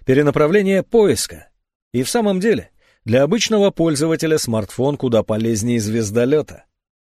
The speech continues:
Зачем компьютерный перевод Шекспира, когда его уже прекрасно перевёл Пастернак? А вот поисковики — исключительно полезные ресурсы. Наука многие задачи пробует на зуб, но не всё способна решить,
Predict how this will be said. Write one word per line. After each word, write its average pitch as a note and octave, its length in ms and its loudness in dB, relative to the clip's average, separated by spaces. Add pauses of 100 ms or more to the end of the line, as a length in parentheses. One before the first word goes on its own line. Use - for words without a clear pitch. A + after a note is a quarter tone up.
(160)
Зачем G#3+ 420 0
компьютерный G3+ 680 0
перевод F#3 440 0
Шекспира, F3 600 -2
когда D3 280 0
его C#3+ 240 2
уже C3+ 220 0
прекрасно C#3 560 -2
перевёл B2 420 -2
Пастернак? B2 760 -4 (360)
А B2+ 100 2
вот B2+ 200 0
поисковики — A#2+ 840 0 (180)
исключительно A#2 800 -2
полезные G#2 640 -2
ресурсы. - 540 -4 (640)
Наука D3+ 560 2
многие G3+ 440 0
задачи F3 460 0
пробует F3+ 480 0
на E3+ 160 0
зуб, G3 320 0 (340)
но A#2+ 160 0
не B2+ 180 0
всё B2+ 300 -2
способна B2+ 540 -2
решить, B2 640 -4